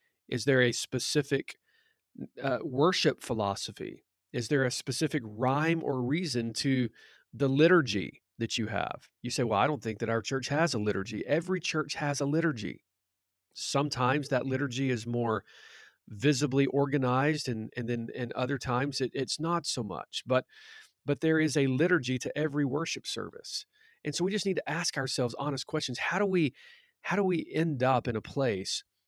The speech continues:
to where the church is so unhealthy and in need of such increase of health and strength in our present hour? And it's really discouraging in many ways. I mean, you think about it, but,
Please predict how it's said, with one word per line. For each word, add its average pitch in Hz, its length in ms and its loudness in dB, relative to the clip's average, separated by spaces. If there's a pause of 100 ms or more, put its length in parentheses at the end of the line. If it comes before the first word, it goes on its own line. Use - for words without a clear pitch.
(160)
to 135 100 -4
where 135 240 4
the 117 140 -2
church - 600 -2 (380)
is 123 400 0 (100)
so - 760 2
unhealthy - 800 -4 (480)
and 135 100 0
in 131 260 0
need 170 380 4
of 113 120 0
such - 480 0 (840)
increase 151 600 0
of 107 100 -4
health - 600 -2
and 117 120 -6
strength 131 460 -2
in 117 80 -2
our 107 100 0
present - 380 -4
hour? 127 460 2 (600)
And 120 120 -2
it's 131 140 -4
really 170 180 4
discouraging 123 600 0
in 107 120 -4
many 107 140 -4
ways. 92 340 -6
I 117 40 -6
mean, 117 100 -4
you 113 80 -4
think 143 240 -4
about 104 240 -2
it, 107 100 -8
but, 127 200 2